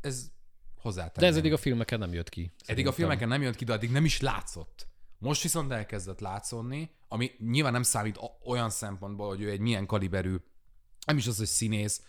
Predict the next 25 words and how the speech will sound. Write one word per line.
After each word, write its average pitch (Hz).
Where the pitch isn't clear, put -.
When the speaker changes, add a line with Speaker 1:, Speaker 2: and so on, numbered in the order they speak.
Speaker 1:
hanem 113
milyen 120
kaliberű 98
szakember, 90
tehát 92
hogy 90
ő 92
nagyon 98
sok -
mindent 76
tud 73
az 90
ő 95
szakmáján 82
belül. 95
Ö, 123
de 143
le-, 147
de 147
lehetséges, 98
hogy, 95
hogy 92
azért 95
most 98
már 95